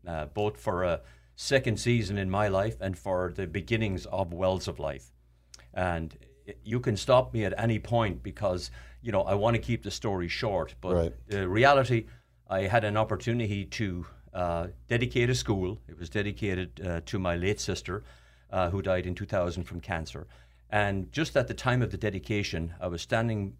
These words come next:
Speaker 1: by the, basically by the source of the Nile River, that mighty Nile historic river.
Speaker 2: Mm-hmm.
Speaker 1: I had a moment of reflection, and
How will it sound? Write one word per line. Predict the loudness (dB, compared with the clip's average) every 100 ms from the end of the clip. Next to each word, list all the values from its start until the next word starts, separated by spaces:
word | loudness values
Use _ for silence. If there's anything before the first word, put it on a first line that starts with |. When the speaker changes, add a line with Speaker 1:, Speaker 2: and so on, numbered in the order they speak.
| _ 0
Speaker 1:
by | 2
the, | 2 -2 -6 -18 _ _ -20 -6
basically | -2 0 -2 0
by | -2
the | -2
source | -2 -2 0 -2
of | -2 -2 0
the |
Nile | 2 4 4 4
River, | 2 0 -2 -10 -8
that | -8 -4
mighty | -2 0 0
Nile | 0 2 2 0 -6 -14 -16
historic | -10 0 2 2
river. | 0 0 -2 -6
Speaker 2:
Mm-hmm. | -14 -16 -16 -18 -20 -20 0
Speaker 1:
I | 2
had | 6 6
a |
moment | 8 8 6 4 4
of | 4 4
reflection, | 0 2 0 0 -8 -8 -18 _
and | -6 -4 -4